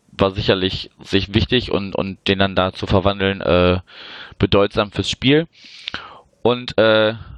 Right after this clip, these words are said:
ein Punkt an Okugawa als, äh, Vorlagengeber für Lee und auch zwischendurch schon mal mit, mit, mit Chancen. Also die, die Chance,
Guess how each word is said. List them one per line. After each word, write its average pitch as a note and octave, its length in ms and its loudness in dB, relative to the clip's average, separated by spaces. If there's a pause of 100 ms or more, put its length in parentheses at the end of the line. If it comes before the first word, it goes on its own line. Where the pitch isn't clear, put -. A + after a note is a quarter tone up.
(320)
ein A#2 200 -4
Punkt - 220 -4
an - 140 -4
Okugawa G#2 680 0
als, - 480 -2
äh, F2 320 4
Vorlagengeber F#2 1200 0 (180)
für - 260 2
Lee A2 380 2
und F#2 380 -6
auch - 100 -2
zwischendurch F2+ 520 0
schon F2 120 0
mal E2 100 2
mit, - 400 -4 (140)
mit, E2+ 160 -2
mit F2 120 -2
Chancen. F2 540 -4
Also E2+ 160 0
die, F2+ 140 -2
die F2+ 140 0
Chance, F#2+ 460 -2